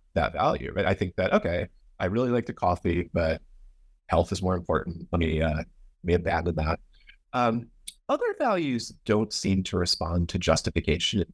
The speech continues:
quite that way, where even if we think that there are reasons against holding the value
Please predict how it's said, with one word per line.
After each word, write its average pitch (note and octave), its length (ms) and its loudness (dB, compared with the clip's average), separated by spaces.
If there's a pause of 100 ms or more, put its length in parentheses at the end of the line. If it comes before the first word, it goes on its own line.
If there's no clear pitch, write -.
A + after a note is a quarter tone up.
quite E2+ 200 0
that E2+ 240 0
way, E2+ 420 0 (420)
where A2 400 -2 (120)
even F#3+ 280 0
if G3 160 -2
we B2+ 120 0
think A2+ 260 0
that A2+ 100 -2
there F#2+ 160 2
are F2 80 2
reasons F2+ 400 0
against F2 540 0
holding C#3 240 0
the D3 80 -2
value E3 520 0